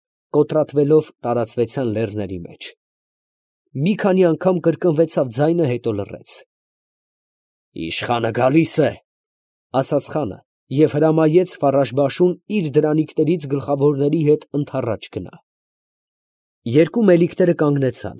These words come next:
հայտնելով, թե իրենց անհարմար է նրա գալուց հետո ներկա գտնվել։ «Շնորհակալ եմ, իմ մելիքներ, շատ շնորհակալ եմ, որ դուք այդ բոլորը նախապես հայտնեցիք ինձ»,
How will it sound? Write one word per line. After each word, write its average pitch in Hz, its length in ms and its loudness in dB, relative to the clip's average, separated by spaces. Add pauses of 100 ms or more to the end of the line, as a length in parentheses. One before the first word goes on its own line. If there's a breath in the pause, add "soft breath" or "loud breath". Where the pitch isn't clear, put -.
(160)
հայտնելով, 147 600 2
թե 160 140 2 (160)
իրենց 175 340 2
անհարմար 165 520 4
է 123 60 2
նրա 120 260 4
գալուց 123 380 0
հետո 127 280 -2 (140)
ներկա 135 400 -2
գտնվել։ 98 560 -8 (1160)
«Շնորհակալ 165 720 2
եմ, 110 160 -4 (280)
իմ 156 260 4
մելիքներ, 120 720 -4 (580)
շատ 143 340 -2
շնորհակալ 160 540 4
եմ, 135 100 2
որ 143 180 4
դուք 151 300 2
այդ 117 160 0
բոլորը 139 420 4
նախապես 131 600 0
հայտնեցիք 127 640 -4
ինձ», - 240 -16